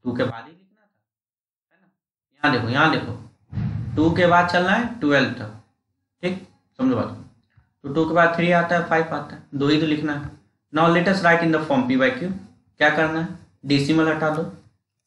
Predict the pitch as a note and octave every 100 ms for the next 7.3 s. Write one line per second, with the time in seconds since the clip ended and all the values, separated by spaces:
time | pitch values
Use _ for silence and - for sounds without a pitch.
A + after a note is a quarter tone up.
0 | _ C3+ C#3 E3+ G3 - - - _ _
1 | B2 C#3+ C#3+ E3+ - - _ _ _ _
2 | _ _ _ F3 E3 - - - - G3+
3 | - - _ _ _ _ - C3+ D3+ F3
4 | F3+ E3+ E3+ E3 C#3 B2 D3+ - - -
5 | C3 C#3 C#3 C#3 C#3 D3+ D3+ D3+ C#3+ A#2+
6 | A2 A2+ - _ _ _ _ _ _ C3
7 | C#3 C3 -